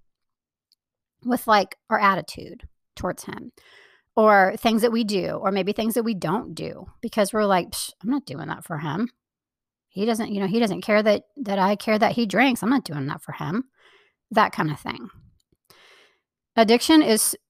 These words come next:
massively, massively understood, but we continue to respond to the addict as if they're hurting us on purpose.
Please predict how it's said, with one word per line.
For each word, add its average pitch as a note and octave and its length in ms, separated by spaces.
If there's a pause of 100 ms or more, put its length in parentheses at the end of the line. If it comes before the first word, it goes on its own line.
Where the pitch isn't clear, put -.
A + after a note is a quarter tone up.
massively, G3+ 880 (360)
massively G#3 640
understood, E3 680 (920)
but G#3+ 100
we G#3 80
continue A#3+ 440
to A3+ 80
respond F#3 520
to G#3+ 100
the F3+ 120
addict E3 400
as F3+ 180
if F#3 140
they're F#3 160
hurting G3+ 560 (160)
us G3 180
on F#3 160
purpose. - 840